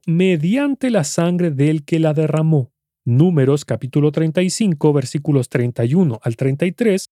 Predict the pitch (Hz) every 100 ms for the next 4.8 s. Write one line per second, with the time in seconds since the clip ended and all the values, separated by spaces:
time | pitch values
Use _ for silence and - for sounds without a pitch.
0 | _ - 147 254 294 240 160 214 220 190
1 | 139 175 190 175 156 151 165 - 170 151
2 | 143 117 110 143 127 - - _ _ _
3 | _ _ _ - 156 - 190 180 170 160
4 | 147 196 220 226 240 151 123